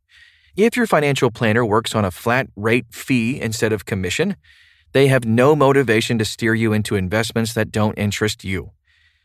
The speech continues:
They won't try to sell products. They will just provide financial advice. Fiduciary.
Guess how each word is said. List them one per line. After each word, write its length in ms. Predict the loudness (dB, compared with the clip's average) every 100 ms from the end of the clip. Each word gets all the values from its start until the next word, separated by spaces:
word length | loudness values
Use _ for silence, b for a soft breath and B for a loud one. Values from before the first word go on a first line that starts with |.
| _ _ _
They 120 | 0 4
won't 240 | 4 2
try 160 | 0 0
to 80 |
sell 280 | 0 0 0
products. 640 | 2 0 0 -2 -6 -10 -16 _ _ _ _
They 100 | -2
will 140 | 0 0
just 340 | 0 -2 -2
provide 480 | -4 -4 0 -2 -2
financial 520 | -2 0 -2 -4 -4
advice. 460 | -4 -6 -8 -10 -14 _ _ _ _ _ _ _ _ _ _
Fiduciary. 760 | 0 2 2 2 2 2 0